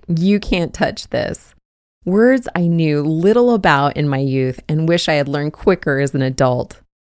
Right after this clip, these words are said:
How do you protect yourself from the anguish that rejection physically and mentally causes? Rejection can impact your self-worth, as well as the vision you have for yourself or the people and things in your life.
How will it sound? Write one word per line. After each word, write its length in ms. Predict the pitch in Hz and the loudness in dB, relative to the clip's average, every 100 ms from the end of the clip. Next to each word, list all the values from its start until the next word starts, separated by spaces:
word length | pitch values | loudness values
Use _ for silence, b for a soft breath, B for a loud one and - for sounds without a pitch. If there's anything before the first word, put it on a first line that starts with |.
| _ _ _ - | _ _ _ -6
How 180 | 294 285 | 0 2
do 80 | |
you 240 | 247 220 233 | 4 2 2
protect 560 | - - - 135 - | -2 -6 -4 -6 -4
yourself 460 | 156 - 151 143 165 | -6 -4 -4 -4 -4
from 160 | 156 139 | -6 -4
the 160 | 135 - | -6 -4
anguish 400 | 190 202 208 - | 0 0 0 -2
that 160 | - - | -6 -4
rejection 640 | 156 156 190 180 - 175 | -6 -6 -6 -8 -6 -6
physically 760 | 170 185 175 214 - 226 226 226 _ - | -2 -2 -2 -4 -2 -2 -2 -4 _ -2
and 180 | 170 | 0
mentally 400 | 156 147 - 143 | 0 -2 -2 -4
causes? 760 | 139 - 120 127 67 76 - - _ _ _ _ _ _ _ _ _ _ _ | -4 -4 -4 -4 -6 -6 -10 -20 _ _ _ _ _ _ _ _ _ _ _
Rejection 640 | - 196 190 240 - 427 359 | 0 0 2 0 0 -4 -4
can 220 | - 196 | -2 0
impact 480 | 165 160 - - - | 0 -2 -4 -8 -6
your 80 | 143 | -6
self-worth, 840 | - 135 - 139 139 151 214 - - _ _ _ | -2 -2 -2 -2 0 0 -2 -6 -20 _ _ _
as 160 | 185 170 | 0 4
well 180 | 170 165 | 6 6
as 120 | 160 | 6
the 100 | 160 | 2
vision 400 | 135 160 180 185 | 2 0 0 0
you 100 | 160 | 0
have 220 | 165 147 | -2 -4
for 100 | - | -2
yourself 680 | 139 139 - 165 156 165 - | -2 -2 -2 -2 0 -2 -2
or 100 | - | -2
the 120 | 151 151 | -2 -4
people 420 | - 170 175 165 | -4 -4 0 0
and 160 | 143 | -2
things 380 | - 147 160 170 | -2 -2 -2 -2
in 80 | 139 | -4
your 120 | 131 | -4
life. 440 | 135 - 73 - | -4 -6 -6 -8